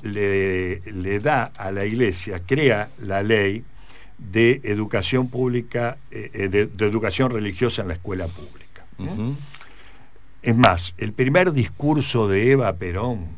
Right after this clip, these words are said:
Speaker 1: el primer discurso de Eva Perón público, lo hace ante una asamblea de docentes y es para,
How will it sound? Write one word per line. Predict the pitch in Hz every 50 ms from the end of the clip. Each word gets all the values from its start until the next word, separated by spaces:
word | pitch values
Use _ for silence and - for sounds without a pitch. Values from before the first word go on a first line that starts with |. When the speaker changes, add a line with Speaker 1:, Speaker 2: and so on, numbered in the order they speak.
| - - - - -
Speaker 1:
el | 98 87
primer | 87 - 98 101 120 143 131
discurso | 104 87 - 113 117 - 107 98
de | 95
Eva | 104 101 87
Perón | 80 - 85 101 110 120 127 - - - - - - - - - - - -
público, | 117 127 131 117 107 95 90 87 87 101 92 87
lo | 73 - 95 104 113
hace | 123 117 - - - 123 127 127 -
ante | 107 98 95 95 90 98 101 95
una | 101 117 113 107
asamblea | 95 - 98 95 98 107 117 117 110 104
de | 110 127
docentes | 135 131 120 - - - 139 135 139 139 139 123 117 107
y | 113 127 135
es | 139
para, | - - - - 135 143 143 147 151 165